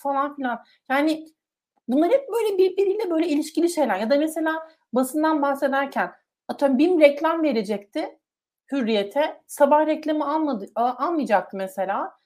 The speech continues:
Sabahın reklamı almamasının sebebi Sabah'ın az okuyucusunun olması olacaktı. Falan filan. Neyse,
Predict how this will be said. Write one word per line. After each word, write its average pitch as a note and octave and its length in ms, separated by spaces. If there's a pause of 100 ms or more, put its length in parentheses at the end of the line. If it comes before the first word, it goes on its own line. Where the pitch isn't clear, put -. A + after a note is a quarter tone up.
(100)
Sabahın D4 360
reklamı D#4 440
almamasının C#4+ 520
sebebi B3+ 480 (440)
Sabah'ın F4 600
az A4+ 200
okuyucusunun B3+ 580
olması G#3 400
olacaktı. F#3 640 (760)
Falan A3+ 320
filan. E3+ 240 (180)
Neyse, G3+ 300